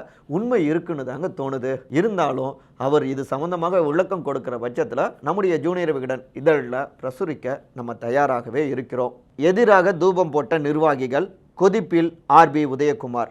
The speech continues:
நடந்து முடிஞ்ச மக்களவை தேர்தலுடைய தோல்வி சம்பந்தமான தொகுதி வாரியிலான ஆலோசனை கூட்டம்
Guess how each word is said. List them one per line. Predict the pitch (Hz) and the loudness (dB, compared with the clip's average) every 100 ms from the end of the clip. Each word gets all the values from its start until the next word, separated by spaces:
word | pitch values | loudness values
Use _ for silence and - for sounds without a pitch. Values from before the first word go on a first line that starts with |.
| - | -4
நடந்து | 139 160 220 233 | 4 4 6 2
முடிஞ்ச | 208 208 | 2 0
மக்களவை | 185 160 220 214 202 | 2 2 2 2 2
தேர்தலுடைய | 190 185 190 180 175 185 | 4 2 2 2 0 0
தோல்வி | 185 214 208 | 0 0 0
சம்பந்தமான | 175 160 170 175 165 165 | -2 -4 -2 -2 0 2
தொகுதி | 185 175 190 196 | 0 0 0 4
வாரியிலான | 180 170 165 165 | 4 4 2 4
ஆலோசனை | 175 165 196 185 175 | 4 4 2 0 -6
கூட்டம் | - 165 165 170 | -4 -2 -2 -4